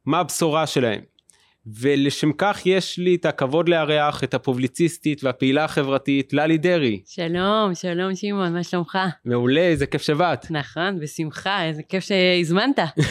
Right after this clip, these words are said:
Speaker 1: <laughs> לכבוד רב, ואי אפשר לפספס את המבטא שלך,
Speaker 2: <laughs>
Speaker 1: שעלית מצרפת.
Speaker 2: נכון.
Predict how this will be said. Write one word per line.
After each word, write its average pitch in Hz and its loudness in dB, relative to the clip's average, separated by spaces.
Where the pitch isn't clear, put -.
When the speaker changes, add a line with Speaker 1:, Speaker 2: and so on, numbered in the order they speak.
Speaker 1:
<laughs> - -6
לכבוד 131 0
רב, 139 2
ואי 127 2
אפשר 254 2
לפספס 180 0
את 160 2
המבטא 139 2
שלך, 139 0
Speaker 2:
<laughs> 139 -10
Speaker 1:
שעלית 160 2
מצרפת. 143 -2
Speaker 2:
נכון. 143 -12